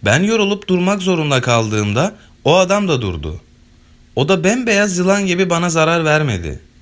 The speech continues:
Sohbet ettiğim arkadaşlarım ise o adamı görmedi. Bana "Neden koştun gittin?" diye sordu. İşte yıllardır sürecek olan musallatı hayatım bu olaylar ile baş göstermişti. Gelelim şimdiki zamana,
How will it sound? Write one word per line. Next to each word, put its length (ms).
Sohbet 480
ettiğim 400
arkadaşlarım 760
ise 340
o 120
adamı 280
görmedi. 640
Bana 380
"Neden 340
koştun 440
gittin?" 380
diye 180
sordu. 480
İşte 280
yıllardır 560
sürecek 460
olan 240
musallatı 760
hayatım 540
bu 160
olaylar 380
ile 240
baş 180
göstermişti. 880
Gelelim 420
şimdiki 420
zamana, 540